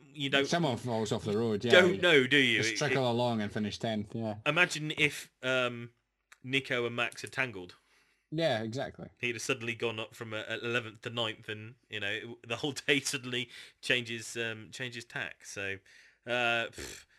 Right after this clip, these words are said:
Speaker 1: just, you know, it was never going to be the greatest race track for McLaren. Their pace in qualifying, I think, shows that power-wise, they're getting back on a par. The problem they've got at the moment is that they are not fuel efficient.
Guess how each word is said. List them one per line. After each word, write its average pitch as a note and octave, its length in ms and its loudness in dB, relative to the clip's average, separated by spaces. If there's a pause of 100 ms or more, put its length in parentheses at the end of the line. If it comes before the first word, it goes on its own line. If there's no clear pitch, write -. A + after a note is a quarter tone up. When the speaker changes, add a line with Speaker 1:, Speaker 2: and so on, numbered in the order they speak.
(120)
Speaker 1:
just, C#3 240 -2 (160)
you D3 140 0
know, A#2+ 180 6
it C#3+ 100 0
was D#3 160 -4
never F#3 240 4
going D3 300 2
to C3+ 100 -8
be A#2 140 -4
the A2 80 -6
greatest G#2+ 380 -4
race A2+ 600 -2 (160)
track - 380 -8 (140)
for G2+ 160 -14
McLaren. F#2 520 -4 (380)
Their A2+ 140 2
pace C#3 320 2
in B2+ 100 -8
qualifying, A#2 640 -2
I G#2+ 80 -4
think, G#2+ 360 -12
shows G#2+ 560 -2 (180)
that G2 260 -4 (640)
power-wise, G2 1080 -2
they're G#2 120 2
getting G2+ 380 -6
back G2+ 260 -4
on G2 120 -12
a F2 40 -12
par. F2+ 440 -6 (240)
The G2+ 100 -4
problem G#2+ 340 -2
they've G2 160 -2
got G2+ 140 -2
at E2+ 60 -10
the G#2 60 -8
moment F#2+ 280 -6
is F#2 80 -16
that G2 160 -14
they F#2 120 -2
are F2+ 100 -4
not F2+ 200 -12
fuel E2 240 -12
efficient. - 340 -12